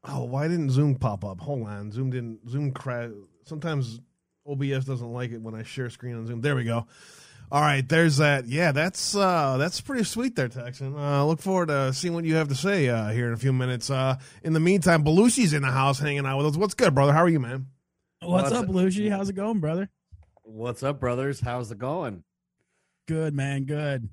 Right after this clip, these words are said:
Speaker 3: That Rise the Tire spot is fire, man. That thing is frickin', I'm like, I'm, how do I buy a hoodie right now?
Speaker 1: <laughs> Those
Speaker 2: I
Speaker 1: guys
Speaker 2: know,
Speaker 1: did a
Speaker 2: right?
Speaker 1: good job on that, right?
Speaker 3: Yeah, man. I'm like, I'm <laughs> just like, something about it. It's like subliminal. I'm like, "Oh, shit, I need a hoodie. I need,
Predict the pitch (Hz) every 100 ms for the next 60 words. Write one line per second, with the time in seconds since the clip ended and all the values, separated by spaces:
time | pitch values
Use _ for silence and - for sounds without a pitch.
0 | - 151 143 151 151 120 160 156 113 -
1 | 113 98 92 - 113 135 120 98 98 101
2 | 101 107 117 110 95 87 78 - _ 120
3 | 117 101 90 87 76 104 95 95 104 113
4 | 104 104 95 - 135 120 110 113 98 85
5 | 131 120 90 101 104 95 107 113 73 -
6 | _ _ _ - 143 - - 160 151 147
7 | 127 113 131 131 139 139 127 113 110 110
8 | 120 131 123 120 123 143 131 120 120 123
9 | 120 117 113 104 - 117 92 - - 98
10 | 160 131 107 - 147 151 113 107 139 110
11 | 95 107 98 90 104 95 127 120 82 87
12 | 92 87 143 117 - - 113 92 131 87
13 | - 139 92 85 139